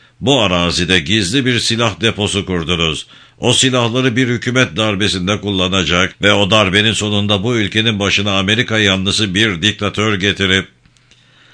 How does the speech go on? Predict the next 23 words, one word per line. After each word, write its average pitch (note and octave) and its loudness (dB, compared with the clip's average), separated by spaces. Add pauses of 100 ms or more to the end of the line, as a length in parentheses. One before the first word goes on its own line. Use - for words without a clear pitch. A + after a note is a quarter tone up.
(440)
"Hayır," F2 -6
dedi D#2+ -6
Craig D#2 -2
alçak D#2 -4
sesle, D2+ -6
"bende F#2 0
silah F2 0
yok." E2+ -2 (640)
Peter G#2+ -2
Fungabera G#2+ -2
içini F2 -2
çekti. D2 -2 (540)
"İnkarlarınız B2+ 2
yararsız A2+ 0
ve F#2+ -2
bezdirici." F2+ 2 (760)
Uzun C#3+ 0
boylu C3+ 2
Shona G#2 -2
çavuşuna E2+ -2
döndü. D2+ -2
"İkisini G2+ 2
getirin." F2 2